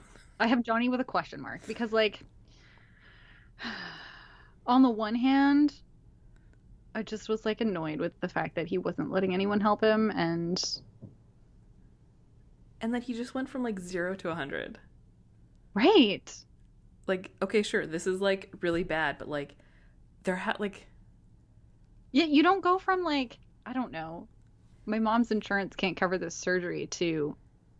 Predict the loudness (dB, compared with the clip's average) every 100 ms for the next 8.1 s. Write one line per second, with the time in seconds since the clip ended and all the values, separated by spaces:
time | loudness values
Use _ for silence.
0 | _ 4 6 8 6 4 2 4 2 -2
1 | -6 -8 -12 -20 -12 -2 -2 0 -4 -8
2 | -14 _ _ -12 -4 0 0 0 0 2
3 | 2 0 -2 0 4 4 4 0 0 -2
4 | 0 0 0 -2 -2 -4 -6 -4 -6 -4
5 | -6 -4 -6 -4 -6 -2 0 0 -2 -8
6 | -10 -10 -2 -2 -2 -8 -6 -4 -4 -10
7 | -2 -2 -2 -6 -8 -8 -8 -8 -6 -4